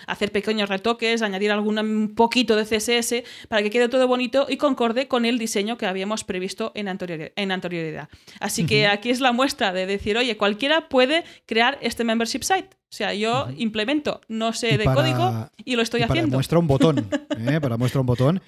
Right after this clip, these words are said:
Speaker 2: que es fácilmente accesible. Y el siguiente módulo, el módulo once, es en el que hablamos de la subida a producción. Es el que
Speaker 1: Ujú.
Speaker 2: decimos, "Oye, tengo esta membresía estupendamente creada, pero ahora voy a meterla en el hosting
Speaker 1: Ujú.
Speaker 2: de producción, en el hosting real, que va a ver todo el mundo.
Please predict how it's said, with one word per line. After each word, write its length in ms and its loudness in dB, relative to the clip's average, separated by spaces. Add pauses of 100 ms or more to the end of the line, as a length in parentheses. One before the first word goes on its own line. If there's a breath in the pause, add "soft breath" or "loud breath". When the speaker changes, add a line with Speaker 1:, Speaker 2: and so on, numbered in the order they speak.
(380 loud breath)
Speaker 2:
que 120 -2
es 100 -4
fácilmente 580 0
accesible. 640 -4 (300 loud breath)
Y 100 -6
el 80 0
siguiente 340 2
módulo, 300 6
el 60 4
módulo 320 6
once, 400 2
es 100 2
en 80 4
el 80 2
que 80 0
hablamos 260 4
de 60 2
la 80 4
subida 220 6
a 40 4
producción. 480 4
Es 120 -4
el 80 0
que 60 2
Speaker 1:
Ujú. 40 2
Speaker 2:
decimos, 180 0
"Oye, 280 2 (720)
tengo 180 0
esta 120 -2
membresía 560 0
estupendamente 480 0
creada, 300 -2
pero 100 -4
ahora 220 -2
voy 340 2
a 60 2
meterla 500 0
en 100 -4
el 160 -2
hosting 380 0
Speaker 1:
Ujú. 220 -4
Speaker 2:
de 80 -6
producción, 340 0
en 80 -2
el 80 -8
hosting 240 -6
real, 400 -4
que 100 -10
va 40 -6
a 40 -6
ver 100 -6
todo 80 -2
el 40 -4
mundo. 380 2